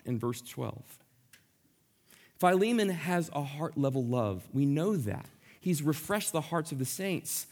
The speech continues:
However, Paul sees his blind spot. And here's Paul's challenge. You've refreshed the hearts of the saints, but what about brother Onesimus?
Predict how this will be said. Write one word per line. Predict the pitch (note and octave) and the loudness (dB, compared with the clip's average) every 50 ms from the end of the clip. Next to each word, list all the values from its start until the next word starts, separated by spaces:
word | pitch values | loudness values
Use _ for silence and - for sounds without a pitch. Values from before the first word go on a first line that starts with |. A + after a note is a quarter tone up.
| - - | -14 -6
However, | - D3 D#3+ F3+ G3+ G#3+ F#3 F3 E3 D3+ D#3+ - - - - | -2 2 2 2 2 2 2 2 0 0 -2 -10 -20 -16 -14
Paul | - - F3 E3+ | -8 -6 -6 -6
sees | A#3 - - A#3+ G#3+ | -6 -4 -6 -4 -4
his | G#3 F#3+ F3 | -4 -4 -4
blind | F3 F3+ F#3+ A3 C4+ A#3+ | -2 -2 -2 0 -2 -4
spot. | - - - G2+ - - - - _ _ _ _ - _ - - - | -4 -4 -4 -6 -6 -6 -10 -16 _ _ _ _ -20 _ -18 -6 2
And | - D#3+ | 4 4
here's | D#3+ B3+ C#4+ - | 6 4 2 0
Paul's | - - B3 G#3+ G#3+ - | -2 -6 -6 -6 -6 -6
challenge. | - - A3+ A3+ G#3 D#3 A2+ G2 F2+ - - - - _ _ _ _ _ _ _ _ _ _ _ _ _ _ _ _ - | -6 -4 -4 -2 -2 0 -2 -2 -4 -6 -14 -20 -20 _ _ _ _ _ _ _ _ _ _ _ _ _ _ _ _ -4
You've | - B2+ F#3 A#3+ C4 B3+ - F3 | 2 4 4 4 4 2 0 0
refreshed | E3 D#3 - - - B3 B3+ A#3+ - - - | -2 -2 -2 -4 -4 -4 -2 -2 -4 -4 -4
the | E3 | -6
hearts | D3 D#3+ F#3 F#3+ F3 - - | -4 -4 -4 -4 -4 -4 -6
of | D3+ C#3 | -6 -4
the | C3+ | -4
saints, | - - - F#3 F3+ E3+ C#3 - - | -4 -4 -4 -2 -2 -2 -2 -4 -6
but | - - A#2 - | -10 -10 -6 -4
what | G3+ A#3 B3+ | -4 -2 -2
about | C#4 C4+ - F3 F3+ F3+ - C3+ | -4 -2 -2 -2 -2 -2 -4 -2
brother | A#2+ C3+ C3 B2 C#3+ D3 - | 0 0 2 2 0 0 0
Onesimus? | C3+ C3+ C#3 C#3 C#3 - - G2+ F#2 F2+ - - - - - - | 2 2 2 2 0 -2 -4 -6 -6 -6 -8 -10 -10 -10 -10 -12